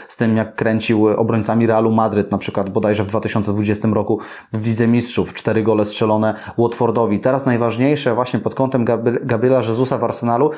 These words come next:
jest ta ciągłość, czyli strzelanie niekoniecznie tutaj cztery, a później przez kilka tygodni nie strzelisz ani jednego gola, tylko tutaj sztuka, dwie sztuki, sztuka, sztuka i tak dalej, żeby tak to wyglądało u tego zawodnika. Natomiast cały kontekst jest naprawdę, podkreślę to po raz dziesiąty,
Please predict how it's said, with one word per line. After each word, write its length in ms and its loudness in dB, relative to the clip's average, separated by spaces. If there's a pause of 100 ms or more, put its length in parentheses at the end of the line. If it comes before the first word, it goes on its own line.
(160)
jest 180 0
ta 80 0
ciągłość, 480 0
czyli 140 2
strzelanie 420 0
niekoniecznie 480 2
tutaj 260 2
cztery, 340 2
a 80 0
później 420 0 (400)
przez 180 -2
kilka 220 0
tygodni 300 2
nie 80 2
strzelisz 280 0
ani 120 2
jednego 300 2
gola, 200 2
tylko 240 0
tutaj 260 0
sztuka, 320 0
dwie 180 -2
sztuki, 320 0
sztuka, 300 -2
sztuka 420 0
i 140 -4
tak 160 -2
dalej, 200 2
żeby 200 0
tak 180 0
to 100 -2
wyglądało 500 2 (260)
u 80 0
tego 400 0
zawodnika. 480 -2
Natomiast 400 -2
cały 280 2
kontekst 580 -2
jest 200 -6
naprawdę, 360 0
podkreślę 420 -2
to 100 -2
po 100 -2
raz 180 0
dziesiąty, 460 0